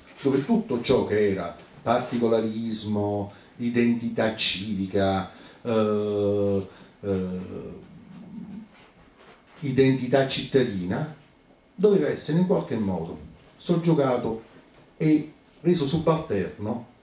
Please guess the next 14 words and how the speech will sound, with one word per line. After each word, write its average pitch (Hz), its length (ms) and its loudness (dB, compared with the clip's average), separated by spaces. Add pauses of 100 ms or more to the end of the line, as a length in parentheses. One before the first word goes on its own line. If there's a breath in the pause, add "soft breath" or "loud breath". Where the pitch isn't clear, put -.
(200)
ad 135 180 0
un'unica 147 380 4
idea 85 320 -6 (240)
di 123 120 -8
fondo, 82 440 -10 (180)
che 196 60 -2
era 170 100 0
quella 110 200 -4
nazionale, 95 680 -10
il 123 80 -8
regno, - 440 -4 (1000)
il 95 60 -18
regno 107 280 -4
normanno-suevo, 95 800 -8